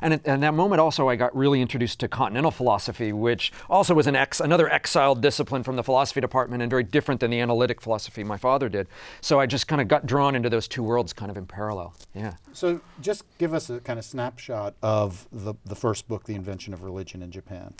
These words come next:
Speaker 1: Sure. So, um, The Invention of Religion in Japan, uh, is about Japanese intellectuals encountering the term religion for the first time and trying to figure out how to translate it, trying to figure out what, if anything, in Japan counted as a religion,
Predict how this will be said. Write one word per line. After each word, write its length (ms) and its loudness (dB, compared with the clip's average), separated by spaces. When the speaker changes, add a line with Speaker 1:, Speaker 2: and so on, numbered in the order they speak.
Speaker 1:
Sure. 380 2
So, 440 4
um, 420 4
The 200 0
Invention 320 -2
of 60 -2
Religion 340 0
in 100 -2
Japan, 720 -4
uh, 240 0
is 160 4
about 320 2
Japanese 500 0
intellectuals 640 0
encountering 600 -4
the 60 0
term 400 -4
religion 720 0
for 80 -2
the 80 0
first 320 -2
time 400 -6
and 120 -6
trying 120 -2
to 40 0
figure 140 2
out 60 0
how 100 -8
to 60 -8
translate 520 0
it, 140 0
trying 120 2
to 60 4
figure 160 4
out 100 2
what, 260 4
if 200 -6
anything, 480 0
in 80 -2
Japan 440 -4
counted 440 -2
as 320 -2
a 60 2
religion, 540 0